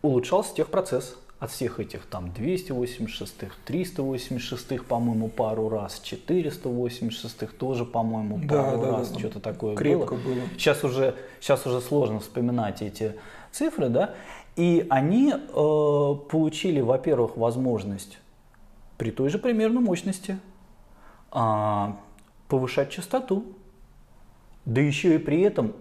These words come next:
Speaker 1: добавить этот сопроцессор в нуль, внутрь кристалла четыреста восемьдесят шесть.
Speaker 2: Так, хорошие брелки получались.
Speaker 1: Да, да. Кстати, про брелки. Я помню, как-то,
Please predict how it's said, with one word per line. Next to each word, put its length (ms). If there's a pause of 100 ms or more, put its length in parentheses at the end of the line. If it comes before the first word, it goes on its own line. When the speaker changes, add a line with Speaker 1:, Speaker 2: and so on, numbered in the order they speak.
(140)
Speaker 1:
добавить 720
этот 260
сопроцессор 800
в 140
нуль, 360
внутрь 540
кристалла 580
четыреста 540
восемьдесят 440
шесть. 280
Speaker 2:
Так, 480 (160)
хорошие 540
брелки 340
получались. 680
Speaker 1:
Да, 360 (360)
да. 100 (320)
Кстати, 400 (280)
про 120
брелки. 400
Я 180
помню, 360
как-то, 440